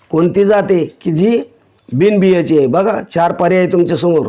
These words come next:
पुसा बेदाना, शुगर बेबी, हारका ज्योती, हारका माने. आता इथं तुमचं कन्फ्युजन होऊ शकतं, टरबूज खरबूज म्हटलं की कन्फ्युजन होतं, तसं होऊ द्यायचं नाही. टरबुजाची कोणती जात आहे आणि खरबुजाची कोणती जात आहे हे लक्षात येत नाही,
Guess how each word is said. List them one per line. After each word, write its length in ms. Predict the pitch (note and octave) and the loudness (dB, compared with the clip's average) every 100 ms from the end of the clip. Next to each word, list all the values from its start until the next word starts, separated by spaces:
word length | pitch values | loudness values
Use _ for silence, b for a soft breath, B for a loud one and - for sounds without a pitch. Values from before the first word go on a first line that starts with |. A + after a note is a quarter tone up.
| - | -6
पुसा 260 | F3 E3 F#3 | -6 -2 0
बेदाना, 480 | F3+ F#3 F3+ D#3+ B2+ | 0 0 0 -2 -4
शुगर 380 | - F3 F3 F#3+ | -4 -2 0 2
बेबी, 420 | F#3+ F3 E3 B2+ - | 2 2 0 -2 -4
हारका 300 | D#3 - G3 | -6 -2 -2
ज्योती, 520 | F3+ F#3+ D#3 E3 B2 B B B | 2 0 2 0 -2 B B B
हारका 340 | - E3 F#3 G3+ | -4 -4 0 0
माने. 280 | F#3 D3+ A2 - B B | 2 0 -2 -8 B B
आता 200 | D3 F#3+ | -4 0
इथं 260 | G#3 G3+ F#3+ | 2 2 2
तुमचं 340 | G3+ F#3 F3 | 0 0 0
कन्फ्युजन 420 | F#3+ E3 F#3 F#3+ | 0 2 2 2
होऊ 140 | D#3+ D#3+ | 2 0
शकतं, 320 | C#3 G2+ G#2+ F#2 _ _ - | -2 -6 -8 -10 _ _ -4
टरबूज 440 | F3 F3 F#3+ G3 | -2 2 0 0
खरबूज 340 | D3 E3+ F#3+ F3 | -2 0 0 0
म्हटलं 320 | E3 C#3 F3 | 0 -2 -2
की 100 | C#3+ | -2
कन्फ्युजन 600 | D#3 F3 D#3 F3 F3 F3+ | 0 0 2 2 2 2
होतं, 360 | F3 F3 D3 - B B B B B D#3+ | 0 0 -2 -6 B B B B B -4
तसं 240 | F3 F#3+ | -2 0
होऊ 260 | F3 E3+ G3 | 2 2 4
द्यायचं 400 | F#3+ F#3+ E3 A3 | 4 2 2 2
नाही. 320 | G3+ C3+ - b b _ | 2 0 -4 b b _
टरबुजाची 560 | E3 F3 F#3+ F#3+ G3 G3 | -2 2 2 2 2 0
कोणती 380 | F#3 A3+ G#3 A#3 | 2 2 2 2
जात 220 | A3+ A3 | 2 2
आहे 240 | E3+ A2+ - B B - | 0 -2 -6 B B -6
आणि 180 | E3 G3 - | 0 0 0
खरबुजाची 600 | D3 F3 G3 G#3 G3+ A#3+ | -2 2 2 2 0 0
कोणती 380 | C4 B3 A3 | 0 0 2
जात 180 | G#3+ G#3 F#3 | 2 0 0
आहे 140 | B2+ G#2+ b b _ | -2 -4 b b _
हे 260 | F#3+ A3 | 2 2
लक्षात 300 | G3+ F#3+ A3 | 2 0 0
येत 200 | G#3+ G#3+ G3 | 2 2 0
नाही, 420 | G#3 G#3 A3+ | 0 2 2